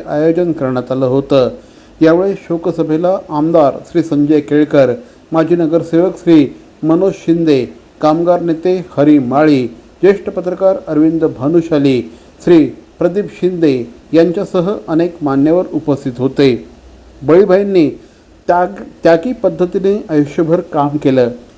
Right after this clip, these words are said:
त्यांचा त्याग हा वर्तनगर परिसरातीलच नव्हे, तर संपूर्ण ठाणे जिल्ह्यातील नागरिकांना सातत्याने प्रेरणादायी असेल, असं यावेळेस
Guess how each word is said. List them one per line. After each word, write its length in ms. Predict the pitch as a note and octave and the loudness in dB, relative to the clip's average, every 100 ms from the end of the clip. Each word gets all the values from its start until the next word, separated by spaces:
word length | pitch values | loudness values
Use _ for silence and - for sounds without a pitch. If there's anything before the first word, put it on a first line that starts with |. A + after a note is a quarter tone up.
| - | -4
त्यांचा 280 | D#3+ D#3+ F3+ | 0 2 2
त्याग 360 | F3 E3 E3 C#3 B2+ - - E3 | -2 2 4 2 -2 -18 -4 2
हा 200 | D#3+ C3 - - - | 2 0 -8 -10 -2
वर्तनगर 560 | E3 E3 G#3 G#3 G#3 | 0 0 -6 -4 -4
परिसरातीलच 840 | G#3 - E3 E3+ E3+ F3 E3+ F3+ F3 E3+ | -4 0 2 2 0 -2 0 -2 -2 0
नव्हे, 180 | D#3 E3 | -2 0
तर 60 | F3 | -2
संपूर्ण 540 | D#3+ D3+ D3+ G3+ G#3 | -2 -4 -2 -2 -2
ठाणे 340 | G3+ - D3 E3 | -6 -4 -2 0
जिल्ह्यातील 460 | D#3 D#3+ D#3+ E3 | 0 0 -2 0
नागरिकांना 800 | D#3 B2+ C#3+ D3 E3 D#3 D3 C3+ - - - - _ - | 0 0 -2 0 2 2 2 0 -4 -18 -20 -20 _ -2
सातत्याने 600 | E3 E3 G#3 - G#3 A3 | -2 -2 -6 -6 -6 -6
प्रेरणादायी 680 | A3 E3 D3+ D#3+ D#3+ D#3 E3 - | -2 2 2 2 0 0 -2 -2
असेल, 420 | E3 - D#3+ C3 B2+ - | -8 0 0 0 -4 -8
असं 300 | D#3+ E3+ C3 A#2+ - _ | -2 0 0 -4 -18 _
यावेळेस 440 | D3+ F3+ F3+ C#3+ | 2 4 4 2